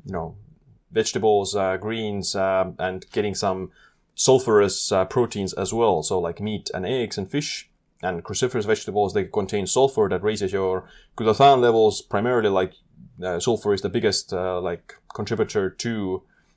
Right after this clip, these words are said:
your glutathione levels from diet.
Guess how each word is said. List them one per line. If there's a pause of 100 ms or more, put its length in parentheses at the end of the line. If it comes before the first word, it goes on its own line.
(300)
your
glutathione
levels
from
diet.